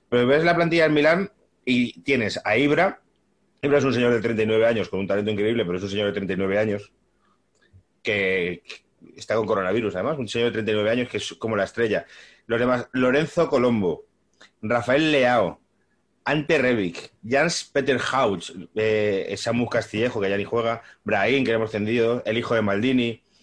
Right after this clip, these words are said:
eh, f-, eh, Sandro Tonali. No, no, no.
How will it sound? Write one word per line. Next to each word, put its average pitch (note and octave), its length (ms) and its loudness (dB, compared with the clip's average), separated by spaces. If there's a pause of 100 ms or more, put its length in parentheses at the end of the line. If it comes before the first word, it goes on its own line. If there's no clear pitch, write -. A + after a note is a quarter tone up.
(400)
eh, G2+ 840 0
f-, - 300 -16
eh, - 600 -16 (260)
Sandro B2+ 420 -2
Tonali. A2+ 340 0 (180)
No, C3+ 180 2
no, C3+ 260 2
no. A#2+ 200 -2